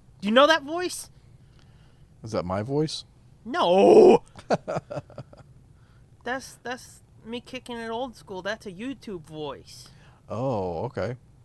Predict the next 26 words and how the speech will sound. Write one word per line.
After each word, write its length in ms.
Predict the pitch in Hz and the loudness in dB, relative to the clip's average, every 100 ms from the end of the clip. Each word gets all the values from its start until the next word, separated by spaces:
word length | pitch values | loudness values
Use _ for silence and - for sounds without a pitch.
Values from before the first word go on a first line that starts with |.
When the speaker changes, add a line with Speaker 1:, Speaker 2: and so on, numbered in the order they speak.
| - _ - | -20 _ -20
Speaker 1:
Do 80 | - | -18
you, 80 | 170 - - | -18 -18 -20
do 100 | 170 | -16
you 60 | |
remember? 440 | 165 170 185 240 - - - - - - - - - - - - | -14 -12 -10 -10 -12 -20 -20 -20 -20 -20 -20 -20 -20 -20 -20 -16
Speaker 2:
No. 320 | 104 92 104 - - - - - - | -10 -8 -8 -12 -20 -20 -20 -20 -14
Speaker 1:
It 100 | - | -12
Speaker 2:
Which 80 | 196 | -8
Speaker 1:
was 40 | |
Speaker 2:
one 140 | 220 214 | -6 -6
Speaker 1:
from 40 | |
Speaker 2:
is 40 | 202 | -6
it 40 | |
Speaker 1:
my 80 | 202 | -6
Speaker 2:
from? 140 | 220 | -6
Speaker 1:
Star 180 | 196 254 | -8 -10
Wars 260 | 247 175 156 - | -14 -16 -18 -20
videos. 640 | 143 139 139 - - - - - - - - - - - | -20 -20 -20 -20 -20 -20 -20 -20 -20 -20 -20 -20 -20 -12
Speaker 2:
It 100 | 90 | -8
was? 400 | 95 302 - - - - - - - | -6 -8 -10 -20 -20 -20 -20 -20 -18
Speaker 1:
Yeah. 140 | 254 - - | -16 -16 -18
Uh, 140 | 175 156 | -18 -16
uh, 60 | 147 - - - - - | -18 -20 -20 -20 -20 -18
<laughs> 60 | - - - - - - - - - - - - | -18 -20 -20 -20 -20 -20 -20 -20 -20 -20 -20 -20
wow, 340 | - 131 131 113 | -10 -8 -8 -10
okay. 480 | 131 - 214 233 233 | -12 -6 -4 -4 -8